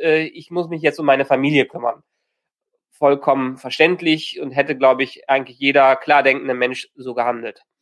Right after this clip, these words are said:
Warner hat das jetzt als Gelegenheit genommen, obwohl irgendwie neunzig Prozent des Films, äh, abgedreht worden war, ähm, jemand anderes reinzunehmen, und zwar den Mastermind hinter den Avengers,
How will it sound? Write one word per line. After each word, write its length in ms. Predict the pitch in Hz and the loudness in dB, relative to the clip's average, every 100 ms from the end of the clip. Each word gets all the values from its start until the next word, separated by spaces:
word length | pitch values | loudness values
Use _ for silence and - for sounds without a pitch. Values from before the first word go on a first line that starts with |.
| _ _ _ _ _ _ - | _ _ _ _ _ _ -4
Warner 480 | 147 160 196 220 226 | 2 4 6 4 2
hat 100 | 226 | -2
das 140 | 196 | -4
jetzt 180 | 190 - | -6 -8
als 160 | 147 | -12
Gelegenheit 480 | 143 127 147 196 190 | -10 -8 -4 -2 -2
genommen, 340 | 196 190 214 180 | -2 -2 -2 -4
obwohl 300 | 156 151 156 | -6 -8 -10
irgendwie 300 | 160 151 143 | -10 -10 -2
neunzig 400 | 143 160 165 - | 0 0 -6 -14
Prozent 320 | - 147 147 | -4 -4 -4
des 120 | 127 | -8
Films, 440 | 147 147 143 - - | -4 -4 -6 -12 -6
äh, 120 | 127 | -2
abgedreht 680 | - - 185 156 175 180 - | 0 2 0 0 -2 -2 -10
worden 520 | 165 156 160 160 160 - | -2 2 2 2 -4 -8
war, 480 | 139 135 143 165 165 _ _ _ - | 0 4 4 4 0 _ _ _ 0
ähm, 380 | 139 143 139 - _ | 0 0 -4 -10 _
jemand 300 | 160 165 143 | 0 2 4
anderes 260 | 196 208 | 2 4
reinzunehmen, 540 | 151 139 139 123 117 123 | 2 0 -2 -2 -2 -4
und 100 | 139 | -2
zwar 300 | 151 151 156 | 2 4 4
den 180 | 156 | 2
Mastermind 580 | 143 147 - 170 147 151 | 2 0 0 0 2 2
hinter 220 | 160 160 | -2 -2
den 180 | 147 147 | 0 0
Avengers, 600 | 147 160 185 123 - - | 0 0 0 0 -2 -16